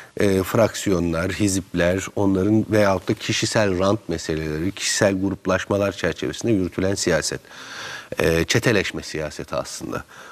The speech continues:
Onun içerisinde bir grup C H P'li, işte kimisi İzmir'i ele geçirmenin peşinde, kimisi, e, Kadıköy'ü ele geçirmenin peşinde, kimisi bilmem neyin peşinde.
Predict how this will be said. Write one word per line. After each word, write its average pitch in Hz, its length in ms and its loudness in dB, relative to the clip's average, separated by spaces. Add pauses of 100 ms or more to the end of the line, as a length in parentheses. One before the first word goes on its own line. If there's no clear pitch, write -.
(240)
Onun 160 220 8
içerisinde 117 680 2
bir 143 120 6
grup 104 280 2 (320)
C 120 180 4
H 98 100 4
P'li, 85 280 -2
işte 113 260 -2
kimisi 110 420 0
İzmir'i 104 320 2
ele 78 200 0
geçirmenin 73 500 -2
peşinde, 95 420 0
kimisi, 110 520 2 (480)
e, 92 160 2
Kadıköy'ü 107 540 0
ele 78 120 -2
geçirmenin 73 480 -4
peşinde, - 400 -2
kimisi 123 380 0
bilmem 101 320 4
neyin 90 180 0
peşinde. - 520 -6